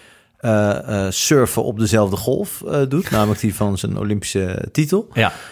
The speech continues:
Speaker 1: Eh, waar hij nu toch al, eh, ja, twee jaar heel lekker op gaat.
Speaker 2: Ja.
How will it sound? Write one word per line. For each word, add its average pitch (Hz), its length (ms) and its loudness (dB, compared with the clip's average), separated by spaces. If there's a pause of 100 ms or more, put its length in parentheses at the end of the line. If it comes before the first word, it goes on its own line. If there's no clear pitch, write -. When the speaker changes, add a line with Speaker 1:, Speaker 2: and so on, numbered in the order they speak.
(280)
Speaker 1:
Eh, 131 100 -6
waar 107 360 2
hij 113 100 0
nu 113 140 0
toch 101 200 -6
al, 98 320 0
eh, 85 440 -6
ja, 98 120 -4
twee 113 220 2
jaar 87 160 2
heel 98 100 0
lekker 123 220 -2
op 151 120 -6
gaat. - 360 -6
Speaker 2:
Ja. 120 240 -6